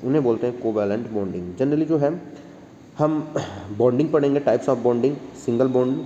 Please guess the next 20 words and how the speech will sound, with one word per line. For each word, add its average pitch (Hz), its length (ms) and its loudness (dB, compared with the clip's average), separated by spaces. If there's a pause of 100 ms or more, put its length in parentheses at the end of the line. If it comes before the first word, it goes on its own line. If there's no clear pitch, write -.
(400)
double 117 220 4
bond 127 340 0 (340)
और 143 80 0
एक 147 180 -2
होता 127 320 0
है 147 140 -8
triple 120 240 0
bond, 90 380 -6
ठीक 139 120 0
है। 92 80 -4
सिंगल 135 280 -2
bond, 139 240 0
double 120 180 2
bond, 127 280 0
triple 120 220 -2
bond 117 240 -2
क्या 113 100 0
होता 104 180 -4
है 104 40 -4
बेटे, 107 200 -8